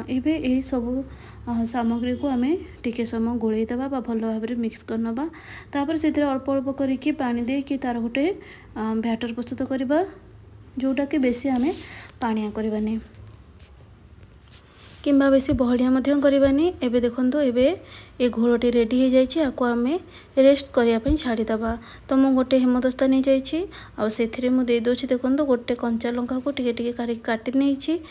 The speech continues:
ଚାରୋଟି ରସୁଣର କୁଲା ସାଙ୍ଗକୁ ଗୋଟେ ଛୋଟ ଅଦା ଖଣ୍ଡେ, ଆଉ ଅଛି ଗୋଟେ ମୁଠାର ଧନିଆ ପତ୍ର। ଧନିଆ ପତ୍ର ଡେମ୍ଫ ଟିକେ ଏଥିରେ ନିଶ୍ଚୟ ଦେବେ। ଏସବୁକୁ ଆମେ ଭଲ ଭାବରେ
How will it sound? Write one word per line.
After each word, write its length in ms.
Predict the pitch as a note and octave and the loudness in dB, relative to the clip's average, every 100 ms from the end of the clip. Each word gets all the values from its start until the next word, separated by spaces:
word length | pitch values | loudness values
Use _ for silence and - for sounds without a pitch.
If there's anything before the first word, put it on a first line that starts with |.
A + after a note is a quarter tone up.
| - - - | -16 -18 -6
ଚାରୋଟି 320 | C4+ B3+ B3+ | -2 -2 4
ରସୁଣର 440 | C4+ B3+ - C4+ C4+ C4+ | 4 4 0 0 0 0
କୁଲା 200 | B3+ B3+ | -2 0
ସାଙ୍ଗକୁ 260 | C4 C4 C4+ | 0 0 2
ଗୋଟେ 260 | C#4+ C4+ B3 | 0 0 -4
ଛୋଟ 300 | - A#3+ C4 D#4 F4+ C4 | -4 -2 0 -2 -2 -4
ଅଦା 220 | A3 B3 | 0 -2
ଖଣ୍ଡେ, 340 | B3 C4 C4+ G4 - - - - | 2 2 2 0 -8 -20 -20 -10
ଆଉ 160 | B3 C4+ C#4 | -4 2 2
ଅଛି 200 | C4+ D#4 A4 - - - - - - - - - - - - - - - - - - - - | 2 -2 -2 -6 -20 -20 -20 -20 -20 -20 -20 -20 -20 -20 -20 -20 -20 -20 -20 -20 -20 -20 2
ଗୋଟେ 280 | C4+ C4+ E4 | 4 4 4
ମୁଠାର 360 | D4+ C#4+ C#4 C#4 C#4+ | 4 4 2 2 2
ଧନିଆ 320 | B3+ A#3 A#3+ | 2 2 0
ପତ୍ର। 280 | B3 A#3+ B3 A#3+ - - - - | -4 -4 -4 -4 -8 -20 -20 -6
ଧନିଆ 240 | B3+ A#3+ B3 | 0 2 2
ପତ୍ର 200 | B3 B3+ C4 | 2 2 2
ଡେମ୍ଫ 200 | A#3+ A#3 B3 | 2 0 -2
ଟିକେ 220 | B3+ C4 | 0 0
ଏଥିରେ 240 | B3+ C4 | 0 2
ନିଶ୍ଚୟ 360 | C4 A3+ - D4 | 2 0 2 4
ଦେବେ। 260 | D4 D4 E4+ G#4 - - - | 4 2 0 -2 -12 -4 -2
ଏସବୁକୁ 440 | C4+ C#4 B3+ D4 D4+ | 2 2 2 2 4
ଆମେ 160 | D#4 | 4
ଭଲ 240 | D#4 C4+ B3+ | 4 2 2
ଭାବରେ 360 | C4 B3+ B3+ | 0 0 0